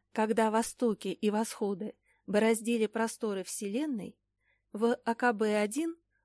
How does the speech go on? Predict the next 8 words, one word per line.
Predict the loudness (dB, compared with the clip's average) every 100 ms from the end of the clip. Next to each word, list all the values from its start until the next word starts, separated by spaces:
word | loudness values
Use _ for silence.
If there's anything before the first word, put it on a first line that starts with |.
| -4
уже | 0 2 2
полным | 0 2 4 6 4 0 -2
ходом | -2 0 0 0 -8 -12
шло | -14 -4 -2 -2
проектирование | -4 -8 -8 -4 0 0 0 0 -2 -4 _ _ -10
нового | -4 -2 0 0 2 0 -2 _ _
пилотируемого | -2 0 0 -2 -6 -4 -2 -2 -4 -6
корабля | -4 -4 -2 -4 -6